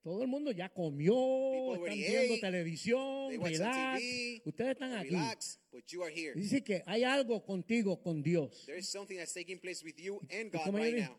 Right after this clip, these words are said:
Speaker 1: Dios ha invertido mucho en ti.
Speaker 2: God has, has invested a lot in
Speaker 1: Amén.
Speaker 2: you.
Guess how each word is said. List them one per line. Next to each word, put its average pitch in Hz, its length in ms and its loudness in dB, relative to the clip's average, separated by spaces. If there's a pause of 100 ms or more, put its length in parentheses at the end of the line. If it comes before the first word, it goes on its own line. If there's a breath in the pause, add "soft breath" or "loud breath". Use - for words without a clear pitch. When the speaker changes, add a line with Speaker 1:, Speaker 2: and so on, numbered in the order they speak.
Speaker 1:
Dios 240 320 2
ha 247 100 0
invertido 226 560 -2
mucho 226 680 4
en 156 160 -2
ti. 139 260 -4 (140)
Speaker 2:
God 151 220 -6
has, 175 120 -12 (100)
has 156 160 -6
invested 156 360 -6
a 139 80 -8
lot 165 280 -6
in 147 100 -4
Speaker 1:
Amén. 196 200 -2
Speaker 2:
you. 123 100 -8